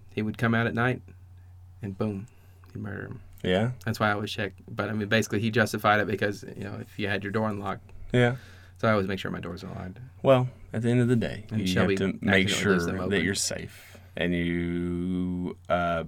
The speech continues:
Speaker 2: check your ca-, kids' candy. Uh,
Speaker 1: Eat it all for them.
Speaker 2: Don't, don't be a dick. Just let people enjoy their day tomorrow.
Speaker 1: Yeah.
Speaker 2: Or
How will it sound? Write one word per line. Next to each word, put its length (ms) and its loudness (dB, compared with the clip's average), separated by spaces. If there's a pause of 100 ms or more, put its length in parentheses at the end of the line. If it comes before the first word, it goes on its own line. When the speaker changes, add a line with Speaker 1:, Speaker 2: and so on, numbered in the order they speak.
Speaker 2:
check 320 -2
your 120 -2
ca-, 560 -4
kids' 280 4
candy. 540 -2 (720)
Uh, 500 6
Speaker 1:
Eat 140 8
it 80 8
all 380 0
for 200 2
them. 100 0
Speaker 2:
Don't, 540 4
don't 200 0
be 140 4
a 40 6
dick. 520 -4 (460)
Just 200 -2
let 100 4
people 240 4
enjoy 280 4
their 100 2
day 220 -2
tomorrow. 320 -6 (300)
Speaker 1:
Yeah. 200 -8 (160)
Speaker 2:
Or 320 0